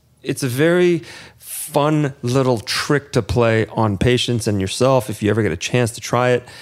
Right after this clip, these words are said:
Um, the medication is called Upneeq, U P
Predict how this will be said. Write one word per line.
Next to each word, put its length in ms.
Um, 360
the 100
medication 420
is 80
called 240
Upneeq, 840
U 300
P 420